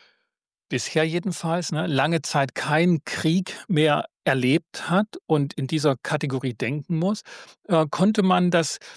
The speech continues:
runterbrechen, auch auf Konflikte im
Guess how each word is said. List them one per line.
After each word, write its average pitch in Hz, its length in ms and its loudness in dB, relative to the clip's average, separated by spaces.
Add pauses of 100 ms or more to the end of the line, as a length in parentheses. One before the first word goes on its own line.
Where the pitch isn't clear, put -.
(140)
runterbrechen, 190 840 2
auch - 180 2
auf - 320 0
Konflikte - 640 0
im 160 200 0